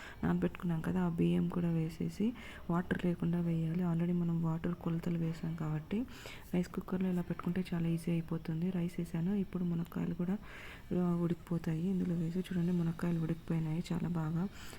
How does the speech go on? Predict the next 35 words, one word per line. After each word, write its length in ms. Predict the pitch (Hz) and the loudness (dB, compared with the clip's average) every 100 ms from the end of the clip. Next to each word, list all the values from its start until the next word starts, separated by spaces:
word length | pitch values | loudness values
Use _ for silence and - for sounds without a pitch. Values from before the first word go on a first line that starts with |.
| - | 0
సపరేట్ 260 | 175 180 180 | 2 2 -2
సపరేట్ 300 | 185 185 190 | -2 0 -2
ఉడకపెట్టుకోవాల్సిన 600 | 175 - 175 - 170 165 | -2 -2 -2 0 0 0
అవసరం 240 | 165 165 | 0 2
లేదు. 120 | 165 | 2
ఇలా 140 | 180 170 | 2 2
రైస్ 240 | 165 165 | 2 0
కుక్కర్ 280 | - 175 175 | -4 -2 0
ఉందనుకోండి, 720 | 165 160 160 165 160 156 185 - - - - 170 | 0 0 -2 0 0 0 0 -4 -12 -12 -2 2
మనం 160 | 175 | 2
ఏదైనా 280 | 170 170 180 | 2 2 0
తాలింపు 380 | 175 165 175 180 | 0 0 0 0
పెట్టుకోవాలంటే 640 | 175 - 160 160 160 190 | -4 -2 -2 0 0 -2
పెట్టి 440 | - 170 - 196 220 - - - | -2 -2 0 -2 -2 -8 -12 -4
ఉడకపెట్టేసుకోవచ్చు. 1000 | 180 - 175 170 165 - 160 156 202 240 - - - - | -4 -2 -2 0 -2 -2 -2 0 0 -2 -4 -12 -14 -6
అక్కడ 220 | 175 180 | -2 0
కుక్కు 640 | 180 185 - - 196 190 - 165 | 2 0 -2 0 0 2 0 0
వామ్ 320 | 180 175 180 | 2 4 4
అని 100 | 175 | 2
ఉంటుంది. 500 | 165 165 160 170 269 - - - - | 2 0 0 2 0 -2 -12 -14 -4
ఇప్పుడు 480 | 185 - 175 170 - - | -2 0 0 0 -2 -2
ఉడికిపోయినాయి 520 | 180 175 - 180 170 | -2 -2 0 2 2
కదా, 120 | 165 | 2
ఇప్పుడు 220 | 196 190 180 | 0 0 0
మనం 160 | 175 | 2
తిరువాత 440 | 175 180 175 175 170 | 2 2 2 2 0
వేసుకుందాము. 680 | 165 - 165 165 160 190 208 | -2 -4 0 2 2 2 2
వాటికి 340 | 170 170 190 | 0 0 -2
కొంచెం 340 | - 170 - - | -2 -4 -4 -4
ప్యాన్ 240 | 175 170 175 | 0 2 0
పెట్టి 180 | 175 | 0
ఆయిల్ 200 | 175 170 | 0 0
వేసి, 180 | 170 170 | 0 -2
జీలకర్ర 420 | 180 170 170 170 | -2 -2 -2 -2
వేసి, 320 | 170 170 202 | -2 -2 -4